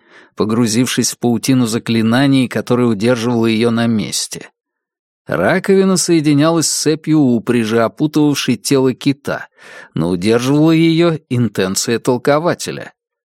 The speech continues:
Расчленение структуры оказалось безболезненным. Кай находил и взламывал нити силы, пока под раковиной что-то не треснуло. Он переместился поближе к дыхательному отверстию кита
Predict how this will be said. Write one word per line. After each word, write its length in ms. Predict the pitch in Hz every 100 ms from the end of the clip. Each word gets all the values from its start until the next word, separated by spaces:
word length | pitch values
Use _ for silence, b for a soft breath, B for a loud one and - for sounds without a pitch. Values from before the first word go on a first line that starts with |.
| _ _ _ _
Расчленение 760 | - 135 - - 175 196 208 190
структуры 680 | 156 - 165 - 175 165 147
оказалось 640 | 135 143 117 135 131 120
безболезненным. 1120 | 107 123 107 117 113 143 104 - 71 50 - _ b b b
Кай 300 | - 143 156
находил 600 | 147 143 143 131 131 170
и 40 | 135
взламывал 600 | 110 117 156 147 123 117
нити 360 | 113 143 - 101
силы, 480 | - 151 165 151
пока 460 | 135 113 104 - 156
под 260 | 170 175 143
раковиной 560 | 117 117 143 135 131
что-то 480 | 123 - 101 95 107
не 200 | 107 127
треснуло. 760 | - - 50 - - - - _ _ _ _ _ _ _ _ _ -
Он 200 | 117 131
переместился 840 | 135 135 139 - - 143 131 147
поближе 540 | 135 127 117 131 135
к 60 | 123
дыхательному 680 | 131 - 131 139 127 131
отверстию 680 | 131 - 123 117 - 107 95
кита 500 | - 95 - 156